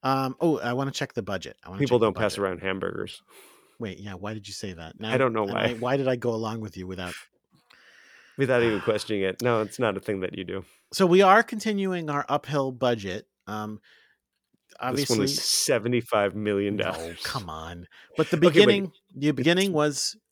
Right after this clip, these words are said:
Speaker 1: sixteen million, and Texas Chainsaw three D, now it's in three D. So
Speaker 2: So
Speaker 1: that
Speaker 2: a lot of post-processing.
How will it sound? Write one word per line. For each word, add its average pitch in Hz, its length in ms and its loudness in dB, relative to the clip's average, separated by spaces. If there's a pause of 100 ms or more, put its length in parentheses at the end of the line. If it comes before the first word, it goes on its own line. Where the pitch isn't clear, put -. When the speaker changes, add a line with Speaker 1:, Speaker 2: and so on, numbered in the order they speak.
(160)
Speaker 1:
sixteen - 880 -6
million, 85 480 -8 (760)
and 107 280 -10
Texas 120 300 -12
Chainsaw 139 420 -8
three 170 180 -10
D, 107 300 -10 (120)
now 78 140 -16
it's - 160 -16
in 120 120 -16
three 190 180 -8
D. 208 400 -6 (540)
So - 160 -16
Speaker 2:
So 113 160 4
Speaker 1:
that 123 60 0
Speaker 2:
a 123 40 -2
lot 104 180 4
of 123 100 -2 (180)
post-processing. 120 880 -2